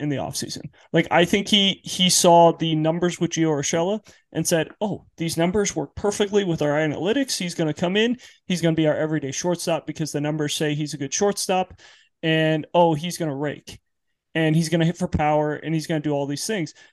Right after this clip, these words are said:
But if you really watched Gio Urshela last year, a lot of his home runs came up, up big or down big. Like, they weren't key big home runs. It was like,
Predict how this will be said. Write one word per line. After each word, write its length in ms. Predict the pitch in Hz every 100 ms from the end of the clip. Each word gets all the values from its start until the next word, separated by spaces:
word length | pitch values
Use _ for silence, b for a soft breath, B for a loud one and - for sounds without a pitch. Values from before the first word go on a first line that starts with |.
| -
But 120 | 202
if 100 | 214
you 100 | 226
really 240 | 202 339
watched 320 | 220 160 208 -
Gio 100 | 180
Urshela 420 | 147 - 190 156
last 240 | 120 135
year, 140 | 156 143
a 80 | 160
lot 200 | 180 262
of 60 | 311
his 140 | -
home 220 | 214 208
runs 260 | 175 220 -
came 380 | 190 185 160 - _ _ -
up, 220 | 190 - - -
up 160 | 202 -
big 200 | 220 170
or 60 |
down 220 | 156 156
big. 240 | 151 - - _
Like, 200 | - - B -
they 100 | 180
weren't 300 | 220 311 -
key 540 | - - 214 208 165 _ _ _ _ _
big 180 | 185 190
home 260 | 156 175 160
runs. 280 | 165 147 156
It 100 | -
was 160 | 165
like, 220 | 170 151